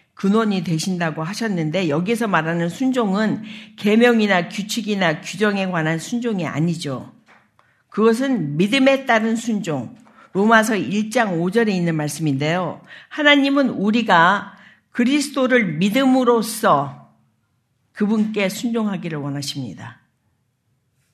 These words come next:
진정한 순종은 무엇보다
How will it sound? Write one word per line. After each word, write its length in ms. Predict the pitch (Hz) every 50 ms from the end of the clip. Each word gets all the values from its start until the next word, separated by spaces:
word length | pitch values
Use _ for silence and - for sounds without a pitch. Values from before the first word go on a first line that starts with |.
| _ _ _ _ _ _ _ _ _ _ _ _ _ _ _ _ _ _ _ _ _
진정한 580 | - - 214 233 240 277 277 285 285 294 294 285
순종은 840 | 285 - - 294 311 262 277 269 269 254 247 247 233 - - - - - - _ _ _ _ _ _ _ _
무엇보다 840 | _ 165 185 202 202 190 196 180 165 175 165 160 175 - - - _